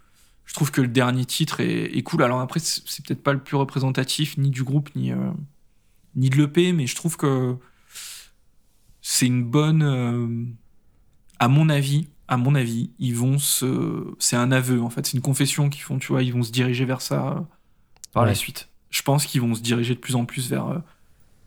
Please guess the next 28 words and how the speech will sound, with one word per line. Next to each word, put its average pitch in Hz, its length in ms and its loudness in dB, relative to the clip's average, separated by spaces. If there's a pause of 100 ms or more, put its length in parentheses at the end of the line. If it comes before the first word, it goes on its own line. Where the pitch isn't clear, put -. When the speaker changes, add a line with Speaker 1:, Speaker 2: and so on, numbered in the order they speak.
Speaker 1:
beaucoup 139 400 2
moins 143 260 4
de 131 140 0
growl, 120 480 2
beaucoup 123 300 -4
plus 135 180 -2
de 123 60 4
voix 127 180 2
claires, 156 320 0
qui - 120 -6
sont 139 140 2
assez 143 180 2
Speaker 2:
Mm. 190 40 4
Speaker 1:
agréables, 147 380 2
hein, 135 80 2
les 135 60 0
voix 131 140 -2
claires. 139 240 -4 (560)
Speaker 2:
Mm, 131 80 0
mm. 127 260 -2 (360)
Oui, 147 160 4
Speaker 1:
Euh, 151 40 4
Speaker 2:
c'est - 160 2
pas 135 200 4
maniéré 123 500 4
du 117 180 0
tout, 107 200 -2
hein. 123 160 -2